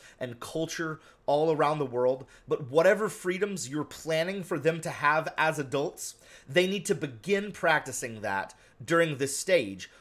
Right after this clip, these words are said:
while they're still in your home and before they go out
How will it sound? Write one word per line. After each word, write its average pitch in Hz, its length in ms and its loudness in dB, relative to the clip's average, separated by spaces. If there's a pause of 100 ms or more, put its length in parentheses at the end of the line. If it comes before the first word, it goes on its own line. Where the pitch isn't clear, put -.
while 147 320 4
they're 143 180 2
still 175 380 -2
in 147 120 -2
your 143 200 0
home 101 400 -4 (260)
and 147 180 -2
before 175 440 0
they 143 120 -2
go 147 300 2
out 127 380 2